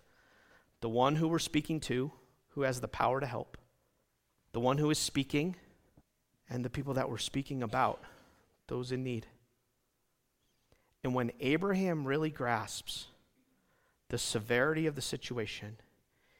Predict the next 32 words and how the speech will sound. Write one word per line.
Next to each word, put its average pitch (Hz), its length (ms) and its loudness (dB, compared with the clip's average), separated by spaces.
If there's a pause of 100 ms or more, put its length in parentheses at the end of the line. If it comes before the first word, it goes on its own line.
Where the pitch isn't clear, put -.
(360)
his 196 300 8
own 202 220 8
relationship 151 600 4
with 123 160 -2
God 131 240 6
is 117 120 2
secure, - 520 -4 (880)
but 113 140 -2
he 135 140 0
knows, 120 600 -2 (580)
"There's - 180 -18
people 127 380 -4
I 107 80 -4
know 123 520 -2 (520)
and 104 280 -4
love 123 580 2 (680)
in 110 180 -4
grave 113 440 0
danger." 104 500 -8 (1080)
See, - 180 -6
God 180 200 4
hadn't 160 260 4
told 151 240 0
him 165 60 -2
what 180 120 0
he 185 60 -2
was 180 100 -4
gonna 175 160 -2
do, 175 180 -2
but 151 160 -2
Abraham 147 460 0
knew, 113 240 -2